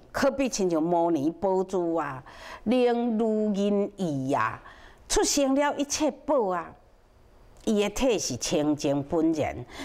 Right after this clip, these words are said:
是一点不染，是远离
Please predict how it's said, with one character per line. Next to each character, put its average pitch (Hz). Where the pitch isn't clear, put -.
是 -
一 -
点 139
不 214
染， 226
是 -
远 403
离 285